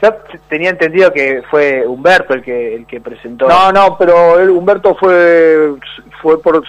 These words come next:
Speaker 2: por él y yo y mi hermana fuimos por otro lado.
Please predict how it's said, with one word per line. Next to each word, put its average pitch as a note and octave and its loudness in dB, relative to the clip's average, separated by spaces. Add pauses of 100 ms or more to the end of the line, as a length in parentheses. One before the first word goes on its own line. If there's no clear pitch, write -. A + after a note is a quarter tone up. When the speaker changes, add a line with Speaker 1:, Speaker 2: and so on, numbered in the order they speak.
(240)
Speaker 2:
por D3 0
él A#3+ 0
y D3 -6
yo - -2
y F#3 0
mi F3 -2
hermana F3+ 0
fuimos E3 -6
por D3+ -2
otro D#3+ -2
lado. D3 0